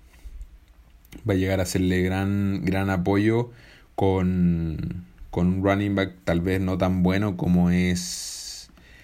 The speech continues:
em, ¿cómo se llama? Allen, eh, no, David Montgomery. Llega, em,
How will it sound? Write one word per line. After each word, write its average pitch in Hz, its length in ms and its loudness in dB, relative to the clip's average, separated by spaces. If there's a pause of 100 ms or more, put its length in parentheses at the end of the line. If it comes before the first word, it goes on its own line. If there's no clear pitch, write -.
(380)
em, 85 480 0 (1900)
¿cómo 90 160 -4
se 90 120 -2
llama? 90 360 0
Allen, 87 540 0
eh, - 160 -6
no, 90 240 -2
David 92 260 0
Montgomery. 101 680 0 (1120)
Llega, 98 640 2
em, 85 380 -4